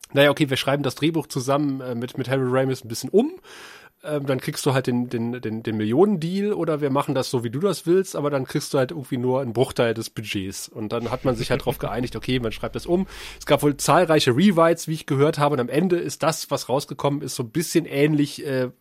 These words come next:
Speaker 1: seinem Ursprungskonzept. Also man hat ein bisschen mehr Comedy reingebracht, zwischenzeitlich ein bisschen noch mehr Comedy reingebracht, zwischendurch dann wieder rausgeschrieben.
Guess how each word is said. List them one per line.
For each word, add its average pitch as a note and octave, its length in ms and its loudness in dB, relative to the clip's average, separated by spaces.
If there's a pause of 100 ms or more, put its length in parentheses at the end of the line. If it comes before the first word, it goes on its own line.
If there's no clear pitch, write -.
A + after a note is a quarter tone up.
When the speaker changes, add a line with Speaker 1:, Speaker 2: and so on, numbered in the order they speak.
(220)
Speaker 1:
seinem C3+ 260 0
Ursprungskonzept. C3+ 840 0
Also C3 160 -2
man A#2+ 140 0
hat C3 180 -4 (560)
ein C3 80 -2
bisschen C#3 300 2
mehr A#2 160 4
Comedy E3 380 2
reingebracht, C#3 800 -2 (280)
zwischenzeitlich B2+ 540 -2
ein G2+ 80 -2
bisschen A2+ 280 -2
noch F3 220 8
mehr E3+ 220 6
Comedy D#3 340 2
reingebracht, C3+ 560 -2
zwischendurch - 280 -14
dann A#2 120 -2
wieder A2 140 -2
rausgeschrieben. B2+ 800 0